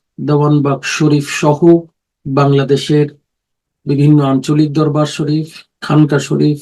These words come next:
মজলিস এবং দেশ এবং বিদেশ থেকে আমাদের সাথে সংযুক্ত আশেকে রসুল ভাই ও বোনেরা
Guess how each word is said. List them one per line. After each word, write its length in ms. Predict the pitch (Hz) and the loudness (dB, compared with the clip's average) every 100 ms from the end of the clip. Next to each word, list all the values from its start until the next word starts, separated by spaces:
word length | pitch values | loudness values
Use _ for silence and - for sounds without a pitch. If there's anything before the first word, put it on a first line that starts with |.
| - | -6
মজলিস 540 | 147 143 131 139 151 147 165 160 156 _ _ _ _ _ - | -2 0 0 2 2 2 0 -2 -8 _ _ _ _ _ -2
এবং 220 | 165 135 - - - 156 | 0 0 -2 -10 -14 -6
দেশ 260 | - 170 180 - - - - | 2 4 4 -2 -10 -16 -10
এবং 220 | 139 139 135 | -4 -4 -4
বিদেশ 380 | 135 139 151 170 - | -4 0 4 4 2
থেকে 260 | 151 131 131 127 | -2 -2 -2 -4
আমাদের 300 | - 131 139 | -2 0 0
সাথে 280 | 135 143 143 | -4 -6 -8
সংযুক্ত 560 | 139 151 147 151 151 170 160 160 - _ _ _ _ _ _ - | -4 2 4 2 0 2 4 2 -6 _ _ _ _ _ _ 0
আশেকে 540 | 139 156 - 147 143 139 | 4 4 4 0 0 -2
রসুল 580 | 139 135 - 156 151 147 - - | -2 -4 0 2 2 2 -4 -8
ভাই 340 | - 139 143 143 - | -4 0 2 2 0
ও 80 | 135 | -4
বোনেরা 420 | 131 139 131 117 | -4 -2 -2 -2